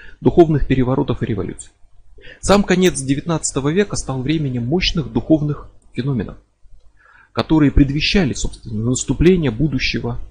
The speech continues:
эона. Он стал временем невиданного духовного взрыва. В Европе в тысяча восемьсот сорок шестом году люди массово сообщали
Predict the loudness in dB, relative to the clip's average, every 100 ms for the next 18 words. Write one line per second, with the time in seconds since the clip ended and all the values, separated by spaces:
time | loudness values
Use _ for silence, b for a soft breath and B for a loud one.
0 | -8 0 4 4 2 -2 -10 B B -6
1 | -4 -2 0 2 2 2 -2 0 0 0
2 | 2 4 4 2 -2 -4 -2 0 0 -2
3 | -4 -2 0 0 -2 -10 -20 -20 _ _
4 | -20 -20 B B B 0 2 4 2 0
5 | -10 -8 -2 -2 0 -2 -2 -4 -2 0
6 | 0 2 0 0 -4 -4 -6 -4 0 0
7 | -2 -14 -20 _ b b 0 2 0 -2
8 | -10 -20 -20 -20 -20 _ _ _ -20 -8
9 | -2 0 0 -4 -4 -4 -6 -8 -8 -4
10 | -4